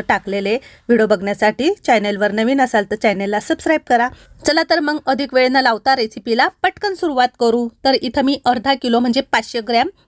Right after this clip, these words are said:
किसलेलं खोबरं घेतलं. त्याच प्रमाणामध्ये अर्धा किलो खारीक म्हणजे पाचशे ग्रॅम खारकेतल्या सर्व बिया मी काढून घेतल्या. तीनशे ग्रॅम गूळ घेतला आहे आणि इकडे दीडशे ग्रॅम डिंक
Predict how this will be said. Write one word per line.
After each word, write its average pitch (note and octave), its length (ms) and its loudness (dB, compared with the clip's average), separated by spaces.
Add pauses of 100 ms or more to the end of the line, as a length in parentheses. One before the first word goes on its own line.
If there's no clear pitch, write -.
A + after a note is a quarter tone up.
किसलेलं A#3+ 440 0
खोबरं B3+ 340 0
घेतलं. C4+ 360 0 (480)
त्याच - 240 0
प्रमाणामध्ये A3+ 680 0 (400)
अर्धा B3 260 4
किलो A#3+ 260 -4 (100)
खारीक B3 380 0
म्हणजे A#3+ 260 -2
पाचशे A3+ 380 -2
ग्रॅम A#3+ 240 2 (180)
खारकेतल्या A3+ 460 -2
सर्व A3+ 300 0
बिया A3+ 220 2
मी A3+ 120 0
काढून A3+ 380 0
घेतल्या. C4+ 380 0 (480)
तीनशे A#3+ 280 0
ग्रॅम A#3 260 0
गूळ C#4 340 -2
घेतला D#4 360 0
आहे A3 180 4 (720)
आणि A#3 180 2
इकडे A#3 320 0 (160)
दीडशे A3+ 400 0
ग्रॅम A#3 300 0 (200)
डिंक A3+ 380 -4